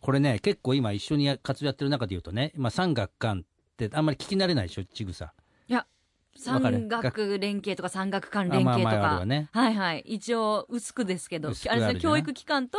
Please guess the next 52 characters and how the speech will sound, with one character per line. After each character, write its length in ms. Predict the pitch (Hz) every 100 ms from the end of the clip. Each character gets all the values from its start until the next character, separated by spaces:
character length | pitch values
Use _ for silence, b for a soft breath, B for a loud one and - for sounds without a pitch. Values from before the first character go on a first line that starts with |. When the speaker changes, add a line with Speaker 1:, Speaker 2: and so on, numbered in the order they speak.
| 427
Speaker 1:
う 60 |
ん。 280 | 143 110 90 87 b b _ _ _
Speaker 2:
産 180 | - 294
学 160 | 247 233
官 160 | 262
だ 100 | 233
っ 40 | 202
た 80 | 285
ら、 100 | 392
Speaker 1:
ま 80 | -
あ、 20 |
さ- 40 | b b _
Speaker 2:
政 300 | - 220 190
府 60 |
と 400 | - 403 415 180 - _ _
民 220 | 240 349
間 140 | 349 339
企 200 | 294 214
業。 200 | 143 - _ -
Speaker 1:
う 100 | 110
ん、 60 |
ま 100 | 117
あ、 20 |
産 260 | 113 196 175
業 180 | 107 98
ね、 140 | 175
産 260 | 190 139 139
業 200 | 135 127
界 240 | - 101
と、 200 | - 233
Speaker 2:
う 60 | 208
ん。 300 | 233 175 151 b b -
Speaker 1:
え 140 | 110
ー、 40 |
官 200 | 104 120
界 140 | 107 117
と 80 | 107
政 280 | 131 113
府、 80 | 87
国 200 | - 104
で 80 | 95
す 160 | - 85
よ 80 |
ね。 120 | 101 170
Speaker 2:
ね。 120 | 160 _ _ _
Speaker 1:
え 140 | - 110
ー、 40 |
で、 120 | 170
ま 160 | 131 117
あ、 40 |
あ 40 | 92
の、 300 | 85 80